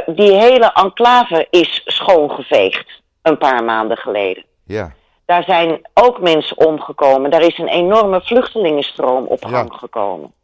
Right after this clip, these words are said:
Speaker 2: Ja.
Speaker 1: Die Armeniërs, die hebben allemaal moeten vluchten naar het, eh, eh, daarnaast gelegen Armenië. Ehm, als je er drie artikelen over gelezen hebt, is het veel.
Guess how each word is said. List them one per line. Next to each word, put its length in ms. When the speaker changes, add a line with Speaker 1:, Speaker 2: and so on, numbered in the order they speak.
Speaker 2:
Ja. 220
Speaker 1:
Die 200
Armeniërs, 760
die 160
hebben 200
allemaal 480
moeten 240
vluchten 480
naar 240
het, 260
eh, 200
eh, 260
daarnaast 500
gelegen 600
Armenië. 760
Ehm, 600
als 260
je 100
er 160
drie 260
artikelen 440
over 260
gelezen 440
hebt, 180
is 160
het 180
veel. 360